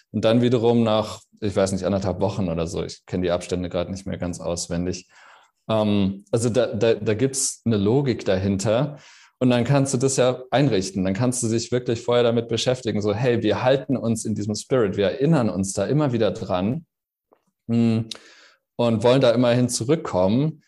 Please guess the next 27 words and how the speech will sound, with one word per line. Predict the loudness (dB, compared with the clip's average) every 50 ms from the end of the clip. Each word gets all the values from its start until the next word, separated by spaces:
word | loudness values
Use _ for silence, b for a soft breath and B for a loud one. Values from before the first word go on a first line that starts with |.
| b b b b b b
und | -2 0 4
schauen | 6 6 6 6
natürlich | 4 2 2 0 0 0 0 -2
auch | -4 -2
jetzt | 0 0 0 2 0 -4 -6 -2
schon, | -2 -2 -2 -2
was | -4 -6 -6
können | -4 -4 -2
wir | -2
machen.“ | -2 -4 -4 -6 -6 -6 -6
Also | -4 -4 -2 -4
auch | -4 -6
dieses | -6 -8 -8 -8 -8 -8
Prototyping | -2 0 2 2 2 0 -4 -4 -2 -2 -2 -2 -2 -4 -6 -6 -4
ist | -6 -6 -6 -8 -10 -12 -12
total | -12 -8 -4 -2 0 0 0 2
wichtig | 0 0 -2 -2 -2 -4 -4 -2
in | -4 -4 -4
so | -2 -4
einem | -4 -2 -2
Workshop | -2 -2 -2 -2 -4 -4 -6 -6 -4 -4
oder | -4 -2 0 0
in, | -2 -2 -6 -8 -10
in | -10 -8 -6
so | -4 -4
einem | -4 -4 -6
Prozess, | -6 -8 -8 -6 -2 -2 0 0 0 -4 -8